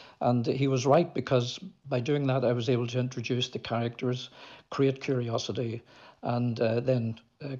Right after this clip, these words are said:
proceed with the chronology. As regards documents, um, because I'd lived so long in the Soviet Union, I was able to access Russian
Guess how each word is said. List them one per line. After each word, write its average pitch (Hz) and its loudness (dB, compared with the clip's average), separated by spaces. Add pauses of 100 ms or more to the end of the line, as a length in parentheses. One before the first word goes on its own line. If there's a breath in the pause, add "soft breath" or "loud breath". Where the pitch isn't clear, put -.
(140)
proceed 117 -2
with 107 -6
the 110 -4
chronology. 120 -4 (1000 loud breath)
As 139 2
regards 190 2 (180)
documents, 135 2 (160)
um, 131 -4 (120)
because 190 -2
I'd 180 6
lived 139 2
so 143 2
long 135 0
in 131 0
the 117 -2
Soviet 120 -2
Union, 113 -2 (120)
I - 0
was 117 0
able 131 0
to 123 -4
access 123 -4
Russian 123 -2